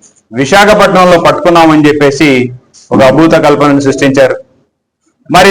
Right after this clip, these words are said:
తర్వాత ఏం తేల్చారయ్యా అంటే అవి డ్రగ్స్ కాదు, డ్రై ఈస్ట్ అని చెప్పేసి తేల్చారు. ఈ రకంగా దుర్మార్గంగా క్యారెక్టర్ అసాసినేషన్ కి పాల్పడుతూ కేవలం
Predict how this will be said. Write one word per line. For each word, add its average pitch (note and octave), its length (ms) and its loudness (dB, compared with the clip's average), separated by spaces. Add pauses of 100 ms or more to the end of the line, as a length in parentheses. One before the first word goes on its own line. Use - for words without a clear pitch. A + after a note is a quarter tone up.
తర్వాత G3+ 300 2 (100)
ఏం G#3 140 2
తేల్చారయ్యా G3+ 600 2
అంటే F#3+ 200 0 (680)
అవి E3 220 2
డ్రగ్స్ E3 280 2 (120)
కాదు, E3 220 2 (120)
డ్రై C#3+ 160 2 (180)
ఈస్ట్ D#3 220 0
అని C3 140 0
చెప్పేసి B2 320 -4 (100)
తేల్చారు. - 400 -8 (1300)
ఈ F3 100 0 (100)
రకంగా A3+ 320 0 (100)
దుర్మార్గంగా A3 680 2 (1120)
క్యారెక్టర్ G#3 540 0
అసాసినేషన్ G3 760 0
కి F3+ 60 2 (120)
పాల్పడుతూ F#3+ 540 2 (1700)
కేవలం A#3+ 540 2